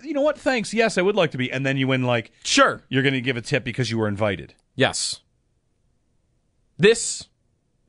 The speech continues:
Speaker 2: I mean, this is more direct.
Speaker 1: Yeah. I'm just saying, I feel like a
Speaker 2: Have
Speaker 1: tip
Speaker 2: you ever tipped anybody for, for betting like this?
Speaker 1: No.
Speaker 2: You've never done it?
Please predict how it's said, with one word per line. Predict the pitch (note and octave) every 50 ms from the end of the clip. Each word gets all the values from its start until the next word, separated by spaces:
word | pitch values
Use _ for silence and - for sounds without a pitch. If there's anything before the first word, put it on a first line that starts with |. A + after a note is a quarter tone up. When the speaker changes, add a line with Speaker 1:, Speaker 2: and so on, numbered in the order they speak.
| _ _ _ _
Speaker 2:
I | _ -
mean, | D#3 F3+
this | F#3+ A3+ A3 -
is | A#3 A3 F3+ E3+
more | F3+ F#3 F3+ G3 F#3+
direct. | D#3+ - E3 D3+ C#3+ E3+ C#3 F#2+ - _ - - _ _ _ _ _ _ _ _ _ _ _ _ _
Speaker 1:
Yeah. | _ A#2 A2+ F#2 D2+ - _ _ _ _ _ _ _ _ _ _ _ _ _ _ _ _ _ _ _ _ _ _ _ _ _ _ _ _ _ _ _ _
I'm | - A2
just | A2 A#2 -
saying, | - C3 A#2
I | G2 F#2
feel | - A2+ G#2
like | F#2+ E2+
a | F#2
Speaker 2:
Have | - E3 F3
Speaker 1:
tip | C#3+
Speaker 2:
you | D3+ G3 A3+ B3+
ever | A#3+ G3 D3 D3+
tipped | - - D3+ B2 -
anybody | A#2+ A2+ A2 G2+ G#2+ G2 G2
for, | - - A2+ A2 G#2 G2+ G2+ G2+ G#2 A2+ - - D3
for | B2 A#2+ B2+ B2 A2+
betting | A#2 A#2 G#2 G#2 G2+
like | F#2+ F#2 -
this? | F#2+ D#2+ - - - - _ _
Speaker 1:
No. | - F2 C#2 A1 - _ _ _ _ _ _ _ _ _ _ _ _ _ _ _ _ _
Speaker 2:
You've | - F3+ D#3
never | E3+ F3 E3 E3+ E3+ F3
done | D#3+ D3+ A#2+ F#2
it? | -